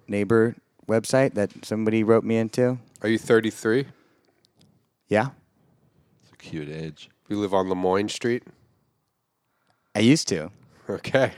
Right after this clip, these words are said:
Speaker 2: All right. I'm on the right track.
Speaker 1: <laughs>
Speaker 2: I should be, like, a private investigator.
Speaker 1: If that's, if that's all it takes, then I guess everybody should be a
Speaker 3: <laughs>
Speaker 1: private
Speaker 3: Yes.
Speaker 1: investigator.
Speaker 2: You don't know what I'm doing over here.
Speaker 3: Oh, wait, do you have an internet connection?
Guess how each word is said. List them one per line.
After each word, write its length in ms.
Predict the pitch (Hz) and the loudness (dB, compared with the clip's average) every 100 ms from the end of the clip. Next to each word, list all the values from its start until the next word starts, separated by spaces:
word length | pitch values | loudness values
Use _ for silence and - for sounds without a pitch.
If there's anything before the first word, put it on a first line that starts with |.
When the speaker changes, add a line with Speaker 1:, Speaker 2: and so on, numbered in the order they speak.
| - | -2
Speaker 2:
All 120 | 107 | 2
right. 180 | 120 117 | 2 2
I'm 140 | 104 | 2
on 120 | 107 107 | 2 4
the 60 | |
right 200 | 104 98 | 4 2
track. 300 | - 107 104 87 85 - 165 - | 2 2 4 4 0 -2 0 2
Speaker 1:
<laughs> 1500 | 190 - 185 - 170 - 190 - - 160 - - - _ - | 2 2 0 2 -2 2 0 0 -2 -2 -4 -6 -8 _ -4
Speaker 2:
I 100 | 143 | -2
should 180 | - 185 | -2 0
be, 80 | 185 | 2
like, 180 | 131 | 2
a 80 | 107 | 0
private 340 | - 104 92 85 | 0 0 0 -4
investigator. 720 | 85 87 - 85 80 76 80 - _ _ _ - - - - - | -6 -6 -8 -10 -10 -10 -14 -20 _ _ _ -20 -20 -20 -16 -14
Speaker 1:
If 100 | 95 | 0
that's, 220 | 151 175 - | 0 0 -2
if 140 | 117 | 0
that's 220 | 139 175 143 | 4 4 4
all 140 | 123 | 2
it 120 | 98 | 2
takes, 320 | 120 104 87 - | 2 2 0 -6
then 100 | 101 | -4
I 80 | |
guess 160 | 101 98 | -2 0
everybody 440 | 104 107 95 92 | 0 0 0 -2
should 180 | 90 92 | -4 -6
be 140 | - 82 | -6 0
a 140 | 98 | 0
Speaker 3:
<laughs> 20 | |
Speaker 1:
private 240 | - - - | 2 2 2
Speaker 3:
Yes. 120 | - | 2
Speaker 1:
investigator. 440 | 151 170 156 - 214 | 4 4 4 4 4
Speaker 2:
You 60 | |
don't 160 | 285 233 | 6 6
know 100 | 170 | 6
what 120 | 156 | 4
I'm 140 | 131 | 2
doing 240 | 113 110 104 | 2 2 4
over 180 | 101 95 | 4 2
here. 140 | 98 | 4
Speaker 3:
Oh, 60 | 120 | 6
wait, 180 | 113 95 | 4 2
do 80 | 104 | 2
you 80 | 107 | 4
have 220 | 98 92 | 4 4
an 240 | 87 85 | 2 2
internet 340 | 90 98 101 - | 0 0 -2 -4
connection? 640 | - 85 90 - 127 | -6 -4 -4 -2 -2